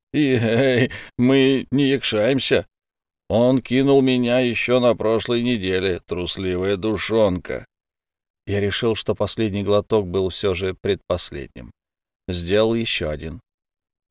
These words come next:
«Так он что, вы что?» «А вы?» — Влад хохотнул. «Мы», — я огляделся, — «мы живем через четыре дома». «В пятницу удобно получилось, да?»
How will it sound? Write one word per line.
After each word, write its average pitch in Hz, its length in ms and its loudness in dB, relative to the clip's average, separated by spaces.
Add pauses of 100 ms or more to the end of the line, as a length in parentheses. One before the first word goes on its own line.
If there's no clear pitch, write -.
(380)
«Так 113 220 -10
он 117 300 0
что, 95 540 -4
вы 98 180 -4
что?» 110 420 -4 (500)
«А 139 220 0
вы?» — 117 500 0 (180)
Влад 92 340 0
хохотнул. 95 640 -2 (960)
«Мы», — 92 640 -4
я 101 220 0
огляделся, — 101 720 -2 (720)
«мы 117 140 0
живем 127 400 2
через 110 320 -4
четыре - 500 -2
дома». 98 400 -4 (840)
«В - 60 -20
пятницу 101 560 -2
удобно 101 440 0
получилось, 107 640 -2
да?» 104 320 2